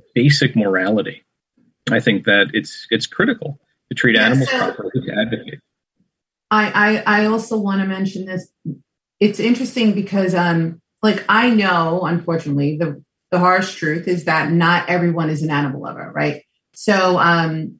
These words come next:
Speaker 2: that is such a core issue for me, obviously, but, um, 'cause, like, in the past, uh, there have been, um, people running for office who have s-, claimed to be animal lovers, um, and they won me over because of that. I don't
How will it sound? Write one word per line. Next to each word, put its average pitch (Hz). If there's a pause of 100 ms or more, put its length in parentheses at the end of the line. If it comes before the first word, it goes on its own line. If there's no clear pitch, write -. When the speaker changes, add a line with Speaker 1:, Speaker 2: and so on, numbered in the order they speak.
(160)
Speaker 2:
that 190
is 185
such 220
a 214
core 214
issue 196
for 190
me, 185
obviously, 214
but, 180
um, 165
'cause, 170
like, 165
in 170
the 165
past, 185
uh, 160 (120)
there 170
have 151
been, 156
um, 143 (320)
people 190
running 175
for 175
office 170 (320)
who 180
have 160
s-, - (180)
claimed 214
to 196
be 185
animal 175
lovers, 175 (360)
um, 170
and 165
they 175
won 185
me 180
over 185
because 180
of 165
that. 151
I 175
don't 165